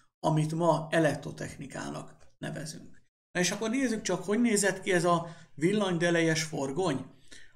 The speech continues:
Az egyik első modellje Jedliknek így néz ki, próbáljuk meg megérteni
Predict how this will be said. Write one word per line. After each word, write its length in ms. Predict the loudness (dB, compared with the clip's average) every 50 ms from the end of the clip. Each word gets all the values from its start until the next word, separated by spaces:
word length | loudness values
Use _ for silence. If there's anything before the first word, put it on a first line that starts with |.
| -10 -6
Az 140 | -2 0
egyik 340 | 2 2 2 2 0 -2 0
első 360 | 0 2 2 2 0 0 0
modellje 920 | 0 0 0 2 2 2 2 2 2 2 2 2 0 0 -2 -10 -16 -14 -4
Jedliknek 640 | 0 0 0 0 -2 -6 -6 -6 -8 -8 -8 -8
így 140 | -8 -8 -8
néz 200 | -6 -8 -8 -4
ki, 120 | -4 -4
próbáljuk 600 | -4 2 4 6 6 6 6 4 2 2 0 -2
meg 180 | -4 -6 -4 -2
megérteni 840 | -2 -2 0 0 0 -2 -2 -2 -6 -6 -4 -2 -2 -2 -2 -4